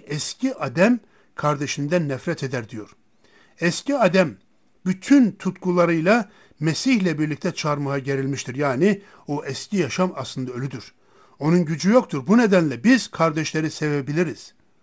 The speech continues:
On altıncı ayette şöyle devam eder Yuhanna: "Sevgiyi İsa Mesih'in bizim için canını vermesinden biliriz. Bizim de kardeşler için canımızı vermemiz zorunludur."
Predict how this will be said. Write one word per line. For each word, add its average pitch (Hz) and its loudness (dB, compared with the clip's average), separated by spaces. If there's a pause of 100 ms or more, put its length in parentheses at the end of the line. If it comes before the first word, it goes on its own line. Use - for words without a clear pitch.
(500)
On 240 4
altıncı 202 2
ayette 185 2
şöyle 196 2
devam 175 4
eder 143 -4
Yuhanna: 127 -6 (760)
"Sevgiyi 180 4 (380)
İsa 202 6
Mesih'in 202 2
bizim 196 2
için 214 0
canını 190 2
vermesinden 185 4
biliriz. 185 0 (320)
Bizim 226 6
de 180 0
kardeşler 156 0
için 226 2 (340)
canımızı 147 0
vermemiz 139 -2 (100)
zorunludur." 123 -8